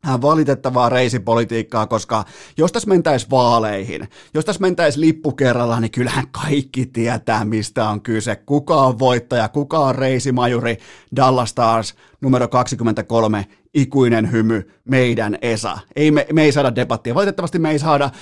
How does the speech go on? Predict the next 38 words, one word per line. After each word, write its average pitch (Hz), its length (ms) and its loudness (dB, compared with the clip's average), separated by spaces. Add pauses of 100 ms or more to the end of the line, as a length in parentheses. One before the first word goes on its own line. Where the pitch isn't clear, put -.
(160)
jos 156 140 0
oot 151 120 2
Toronto-fani, 139 640 0
oot 135 200 2
Reisi-fani, 127 560 0
oot 135 200 0
Auston 135 300 0
Matthews-fani, 127 720 0 (280)
me 143 100 0
ei 131 80 2
saada 123 240 0
debattia 123 440 -2
aikaa, 117 360 0
koska 110 380 -8
Esan, 156 420 0 (240)
varsinkin 143 420 0
tää 131 200 0
niinku 127 340 0
etureiden 139 640 0
alaosio, 123 720 2
niin 104 300 -4 (560)
se 196 80 0
on 139 80 2
siinä. 107 320 -6
Se 143 100 -4
on 151 180 0
niinku 127 180 -6
pelkkää 131 540 0
pihviä. 113 380 -4
Kyllä 165 140 -2
te 196 60 -2
tiedätte, 175 240 -4
kun 160 100 -4
te 156 80 0
menette 151 240 0
johonkin 139 180 -2
hienoa 139 260 2
pihviravintolaa, 123 880 0